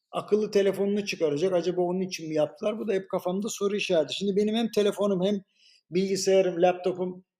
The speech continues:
Apple olduğu için bakalım bu yasaktan etkilenecek miyim orada? Onu da test etme,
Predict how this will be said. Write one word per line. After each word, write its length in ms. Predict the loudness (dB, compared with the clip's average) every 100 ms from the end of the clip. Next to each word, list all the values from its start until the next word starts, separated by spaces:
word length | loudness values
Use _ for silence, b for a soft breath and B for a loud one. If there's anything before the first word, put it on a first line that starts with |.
| 0 0
Apple 200 | 2 2
olduğu 320 | 2 2 -2
için 300 | -4 -4 -2
bakalım 420 | 0 0 0 0
bu 280 | -2 -4 -10 _ _ _ 4
yasaktan 560 | 4 6 2 2 2
etkilenecek 760 | 0 -2 2 2 4 4 2 -2
miyim 260 | -4 -4
orada? 320 | -4 -4 -4
Onu 160 | -2 -2
da 100 | -2
test 280 | -2 -2 -4
etme, 340 | -4 -6 -6